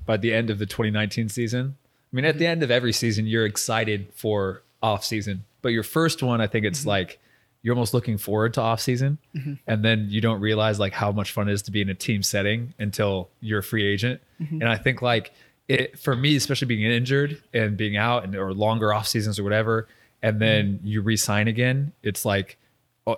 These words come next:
Speaker 1: as you go and do more and more seasons, you want them to end less and less, you know?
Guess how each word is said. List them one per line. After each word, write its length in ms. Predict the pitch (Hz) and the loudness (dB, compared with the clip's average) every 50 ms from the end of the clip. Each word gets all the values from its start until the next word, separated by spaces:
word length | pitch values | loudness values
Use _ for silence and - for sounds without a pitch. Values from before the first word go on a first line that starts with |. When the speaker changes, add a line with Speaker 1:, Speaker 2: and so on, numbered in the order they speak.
| - 101 110 - - | -6 -8 -10 -6 -2
Speaker 1:
as 240 | - 135 135 123 131 | 0 2 2 2 2
you 80 | 139 | 2
go 240 | 127 135 131 127 123 117 | 2 4 4 4 4 2
and 100 | 113 104 | 2 2
do 140 | 117 113 | 2 2
more 240 | 110 113 113 117 113 | 2 2 2 2 4
and 100 | 117 117 | 4 4
more 160 | 113 113 107 | 2 2 2
seasons, 520 | 104 - - 117 110 113 127 127 131 123 139 - | 0 0 0 0 2 2 2 0 0 -2 -4 -6
you 260 | 107 110 110 110 107 101 101 101 | -4 -2 0 0 0 -2 -4 -4
want 300 | 110 110 113 120 104 98 | -2 0 0 0 0 0
them 140 | 110 110 107 | 0 0 0
to 120 | 110 - | 0 0
end 220 | 101 110 107 101 101 | 0 0 0 2 2
less 240 | 107 101 - - | 2 2 0 0
and 80 | 101 101 | 0 2
less, 380 | 101 101 98 92 - - - - _ _ | 2 2 2 0 -2 -6 -10 -12 _ _
you 140 | - 110 104 | -2 0 2
know? 240 | 98 95 95 101 | 2 2 2 0